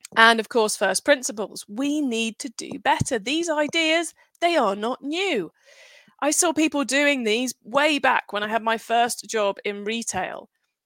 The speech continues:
This stuff isn't rocket science, but we need to commit to doing them,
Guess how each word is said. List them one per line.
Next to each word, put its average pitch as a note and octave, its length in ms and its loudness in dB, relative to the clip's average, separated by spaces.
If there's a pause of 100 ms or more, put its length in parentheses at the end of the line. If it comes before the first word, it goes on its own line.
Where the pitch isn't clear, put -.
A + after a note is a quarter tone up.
(260)
This C#4+ 160 0
stuff D4 260 0
isn't C4 260 0
rocket C4 320 0
science, F3 580 -4 (640)
but A3 160 4
we B3+ 140 0
need C4+ 360 0
to D4 120 -6
commit A#3+ 500 -2
to - 100 -6
doing G#3+ 420 0
them, - 280 -14